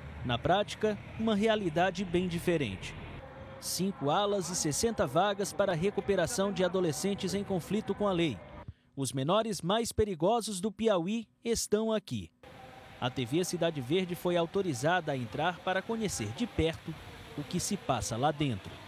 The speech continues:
Nossa equipe tá entrando agora aqui na parte do Centro Educacional Masculino que dá acesso às alas. Esse é o termo utilizado no caso de um centro socioeducativo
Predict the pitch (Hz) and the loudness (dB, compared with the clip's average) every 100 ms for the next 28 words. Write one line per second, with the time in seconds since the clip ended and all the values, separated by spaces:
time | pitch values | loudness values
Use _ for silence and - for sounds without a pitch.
0 | - - - 156 208 202 269 - 277 269 | -18 -18 -2 0 2 0 -2 0 2 2
1 | 196 190 226 196 151 147 196 147 107 - | 2 2 4 4 4 6 4 4 -2 -12
2 | - - - - - - - - 190 190 | -18 -18 -18 -18 -18 -12 -10 0 4 4
3 | - 196 208 - 170 151 139 190 180 180 | 4 4 4 0 -2 0 0 0 2 0
4 | 151 175 160 156 156 160 156 - 151 165 | 2 2 2 2 2 2 0 -2 -2 0
5 | 190 170 - 160 185 170 - 175 185 - | 0 0 -2 4 4 4 2 2 2 2
6 | 190 180 - - - 185 165 151 160 127 | -6 -8 -12 -20 2 4 6 6 6 4
7 | 90 - - - - - - - - - | -2 -6 -8 -16 -20 -20 -20 -20 -14 2
8 | 190 226 220 190 - 190 202 160 151 143 | 4 4 2 0 2 4 4 2 -2 0
9 | 151 139 123 170 165 139 127 143 156 139 | -2 0 4 4 4 -2 -2 2 2 0
10 | 143 135 - 175 165 131 117 - - - | -4 -4 0 0 0 -6 -12 -16 -20 -20
11 | - - - - 175 170 165 151 165 143 | -20 -18 -14 2 4 4 0 2 2 2
12 | - 214 143 | 4 4 4